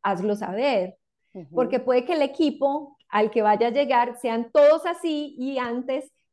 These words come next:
Speaker 1: pueda ser un muy buen fit
Speaker 2: Un
Speaker 1: con ese
Speaker 2: plus.
Speaker 1: equipo, claro. O si, por ejemplo, eh, para ti es, eh, importante y hace parte de tus valores, porque mira, hay una cosa que uno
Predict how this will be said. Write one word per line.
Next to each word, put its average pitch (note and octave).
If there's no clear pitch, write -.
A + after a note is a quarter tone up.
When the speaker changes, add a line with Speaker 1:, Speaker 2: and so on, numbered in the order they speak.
Speaker 1:
pueda B3
ser B3
un B3
muy C4
buen B3+
fit C#4+
Speaker 2:
Un E3
Speaker 1:
con D4
ese C4+
Speaker 2:
plus. -
Speaker 1:
equipo, -
claro. G#3+
O D#4
si, D4
por C4
ejemplo, B3+
eh, A#3
para A3
ti A3+
es, B3+
eh, C4
importante A3
y A3+
hace G3+
parte B3+
de A#3+
tus A3
valores, G3
porque A#3+
mira, A#3
hay G#3+
una A#3+
cosa B3+
que B3+
uno A#3+